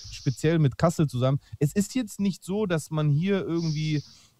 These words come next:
ein, ein, ein, äh, ein Anzeichen f-, oder einen Verdacht hegen würde, der neu wäre. Es ist ein Thema, was immer wieder aufkommt und deswegen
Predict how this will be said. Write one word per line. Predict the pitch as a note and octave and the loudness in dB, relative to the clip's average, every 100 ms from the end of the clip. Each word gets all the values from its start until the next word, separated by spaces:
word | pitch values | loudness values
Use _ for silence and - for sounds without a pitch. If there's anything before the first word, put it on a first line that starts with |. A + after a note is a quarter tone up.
| - _ | -20 _
ein, | - C#3 D3 C#3+ | -2 2 2 2
ein, | C#3+ C3 C3+ C3+ | 0 -2 0 0
ein, | B2 B2+ B2 A#2+ | 0 0 0 -4
äh, | - B2 | -4 -4
ein | B2 | -4
Anzeichen | A#2+ D#3+ A3+ - C#3+ C#3 C3+ - D#3 E3+ | -2 0 0 0 0 2 0 0 0 0
f-, | - - F#2+ G#2+ | -6 -16 -16 -6
oder | B2+ C3 | 0 2
einen | B2+ | 4
Verdacht | A#2 B2 D3+ C#3 | 2 0 0 -2
hegen | - E3 E3+ D3+ A#2+ | 0 0 2 2 2
würde, | A#2+ B2 C3+ | 2 2 2
der | A#2+ | 2
neu | A#2 C3+ D3+ C#3+ | 4 6 4 4
wäre. | G#2+ G2 F2+ F2+ | 2 2 0 -4
Es | A2+ | -4
ist | D3+ | -4
ein | D#3 C#3+ | -4 -2
Thema, | F3 F3+ | -2 0
was | D3 C3+ | 0 -2
immer | - F3+ D#3 | -2 -2 0
wieder | E3+ E3+ | 0 0
aufkommt | B2 A#2+ - D3+ C3+ | 0 -2 -2 -4 -4
und | A#2 | -6
deswegen | - - - D#3+ F3+ F#3 | -2 -2 -2 -2 -2 -6